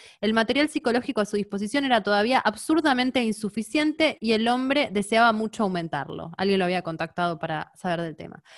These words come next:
Yo estaba dispuesto, deseándolo de verdad, a ser un conejito de indias. Así es como una luminosa Mariana de Mayo,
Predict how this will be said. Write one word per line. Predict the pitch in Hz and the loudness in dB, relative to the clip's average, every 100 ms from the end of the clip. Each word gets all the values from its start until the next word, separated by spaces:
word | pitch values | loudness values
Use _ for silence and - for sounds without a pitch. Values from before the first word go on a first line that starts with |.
| - - | -20 -4
Yo | 262 | -2
estaba | 262 254 | 0 2
dispuesto, | 254 262 294 277 - 277 294 | 0 0 -4 -4 -4 -2 -2
deseándolo | 214 196 202 208 208 202 | -4 -2 -2 0 0 2
de | |
verdad, | 202 208 233 294 - | 2 2 2 0 -2
a | 185 | -4
ser | 233 | -4
un | 220 | -4
conejito | 202 185 175 202 180 | -2 -4 -6 -6 -4
de | 160 | -6
indias. | 151 156 151 - _ _ - - | -6 -10 -12 -14 _ _ -14 -6
Así | 208 - 269 226 | -4 -2 -4 -4
es | 202 - | -6 -2
como | 214 | -4
una | 214 202 | -2 -2
luminosa | 202 214 277 277 | -2 -2 -2 0
Mariana | 226 208 202 208 | 0 0 0 0
de | 202 | 0
Mayo, | 208 214 - 294 | 0 -2 -2 -6